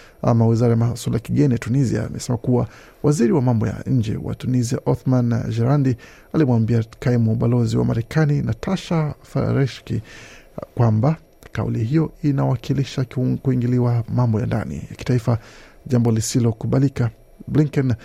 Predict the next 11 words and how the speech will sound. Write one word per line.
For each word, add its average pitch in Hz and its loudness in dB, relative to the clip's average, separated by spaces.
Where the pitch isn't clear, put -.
alieleza 117 2
wasiwasi 120 -2
kuhusu 131 0
demokrasia 123 -2
ya 127 0
Tunisia 147 0
wiki 143 -2
hii 135 2
baada 156 2
ya - -6
Rais - -6